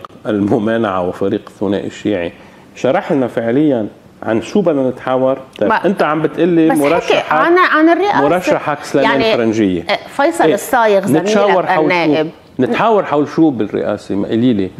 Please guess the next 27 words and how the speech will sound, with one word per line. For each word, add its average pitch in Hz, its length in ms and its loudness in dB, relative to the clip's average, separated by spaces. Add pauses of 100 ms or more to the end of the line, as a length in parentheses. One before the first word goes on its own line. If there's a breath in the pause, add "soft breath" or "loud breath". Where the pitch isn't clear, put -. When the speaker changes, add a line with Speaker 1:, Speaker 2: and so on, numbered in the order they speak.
(240 loud breath)
Speaker 2:
إنه 285 140 4
Speaker 1:
هو 302 60 2
Speaker 2:
يا 302 60 0
Speaker 1:
بالنتيجة 302 380 4
Speaker 2:
أما 311 180 4
بتتفقوا 262 420 -2
على 208 220 2
خيار 185 360 2
ثالث، 185 600 0
يا 302 120 4
أما 262 320 2
بكون 208 280 -2
في 220 200 0
لائحة 220 360 0
من 175 120 0
الأسماء 170 460 -2 (100)
بتروحوا 208 260 -8
بتت-، - 320 -12
بتنتخبوا 165 840 -2
عليها. 165 300 2
Speaker 1:
عظيم. 269 160 2
Speaker 2:
وجاهز 339 400 2
الرئيس 240 360 0
بري 214 260 0
إنه - 100 0
Speaker 1:
عظيم. 147 100 2
Speaker 2:
يعمل، 208 440 2